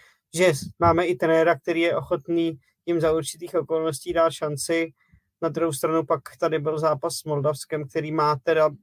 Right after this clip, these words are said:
by měl sloužit hlavně jako poučení, protože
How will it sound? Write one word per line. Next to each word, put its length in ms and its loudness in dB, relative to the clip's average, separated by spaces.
by 200 4
měl 180 4
sloužit 340 -2
hlavně 260 0
jako 200 0
poučení, 580 -2
protože 340 -4